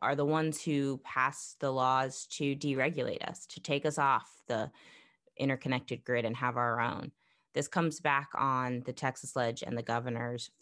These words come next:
from years past, for the last twenty-five years, that made these decisions. And so it's not one isolated thing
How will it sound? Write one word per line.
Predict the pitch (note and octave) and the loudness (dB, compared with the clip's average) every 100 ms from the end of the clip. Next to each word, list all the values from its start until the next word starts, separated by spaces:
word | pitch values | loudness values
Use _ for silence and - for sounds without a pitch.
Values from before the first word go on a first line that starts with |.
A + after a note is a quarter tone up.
| - | -20
from | - C3 | -6 -2
years | B2+ B2+ B2+ | 0 0 -2
past, | - A#2+ - - | 0 0 0 -8
for | - | -4
the | C3 | 2
last | B2 B2+ - - | 2 2 -6 -14
twenty-five | - C#3+ C3+ C3 A#2+ B2 | -4 -2 -2 0 0 0
years, | - - - - | -4 -8 -8 -8
that | - - - | -6 -6 0
made | D3 C#3+ C#3+ | 2 2 2
these | C#3 C3 | -4 -4
decisions. | A#2+ - B2 A#2+ A2 B2 B2+ - - - - | -8 -4 -2 0 -2 -2 -6 -12 -16 -20 -10
And | C#3 | -4
so | C#3+ | 0
it's | C#3 F3+ | 0 2
not | D#3+ - | 2 4
one | D#3+ | 2
isolated | D3 C#3 - C3+ A2+ - | 2 0 0 0 -2 -2
thing | A2 F2 F#2 | -2 -2 -4